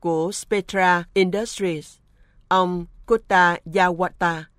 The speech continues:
bác sĩ y học cổ truyền và gia đình. Ông Sishin Pandita, người Nhật Bản. K W D Gunaratna Meniyo, người Úc. Bà Nayana Action của Anh. Ông và bà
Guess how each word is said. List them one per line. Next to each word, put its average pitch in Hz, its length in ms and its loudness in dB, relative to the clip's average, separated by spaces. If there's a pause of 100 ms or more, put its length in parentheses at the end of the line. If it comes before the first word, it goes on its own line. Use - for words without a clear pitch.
bác 240 180 -2
sĩ 180 420 -6
y 214 140 0
học 170 200 -6
cổ 170 320 -2
truyền 160 320 -2 (120)
và 160 100 -2
gia 208 220 -4
đình. 156 320 -2 (760)
Ông 190 280 2
Sishin 185 720 -4
Pandita, 175 640 0 (120)
người 185 280 0
Nhật 170 220 -4
Bản. 175 400 -6 (580)
K - 40 -12
W 180 760 0 (100)
D 180 60 -8 (420)
Gunaratna 180 1000 -2 (140)
Meniyo, 175 640 0 (160)
người 175 360 0
Úc. 302 180 -6 (640)
Bà 185 300 4
Nayana 185 720 -2 (120)
Action 180 480 -6 (120)
của 165 280 -2
Anh. 208 280 -6 (460)
Ông 220 300 -2 (100)
và 180 140 2
bà 165 380 -2